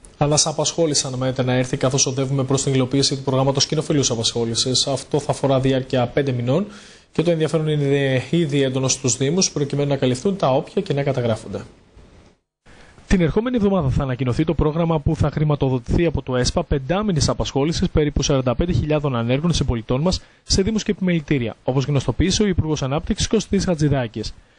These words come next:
Πρόκειται για το πρόγραμμα κοινοφελούς εργασίας για ανέργους, για το οποίο αναμένεται να διατεθούν έως το τέλος του έτους εκατόν εβδομήντα εκατομμύρια ευρώ για δικαιούχους, μέλη οικογενειών που δεν έχουν κανένα εισόδημα.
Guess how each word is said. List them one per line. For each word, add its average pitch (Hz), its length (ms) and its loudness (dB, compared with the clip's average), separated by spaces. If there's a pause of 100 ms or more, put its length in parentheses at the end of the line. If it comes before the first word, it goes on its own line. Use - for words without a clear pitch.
(180)
Πρόκειται 156 260 2
για 185 100 2
το 156 80 0
πρόγραμμα 165 300 2
κοινοφελούς 147 460 2
εργασίας 156 420 2
για 135 180 0
ανέργους, 120 420 0
για 143 120 0
το 139 60 -2
οποίο 170 220 0
αναμένεται 165 380 0
να 156 120 2
διατεθούν 147 480 0
έως 143 200 2
το 135 120 0
τέλος 170 340 0
του - 120 2
έτους 139 300 0 (300)
εκατόν 147 380 0
εβδομήντα 175 380 2
εκατομμύρια 143 500 2
ευρώ 117 220 0
για 147 240 0
δικαιούχους, 123 720 0 (180)
μέλη 143 380 2
οικογενειών 127 560 0
που 220 100 0
δεν 156 180 0
έχουν 175 220 -2
κανένα 151 340 2
εισόδημα. 110 540 0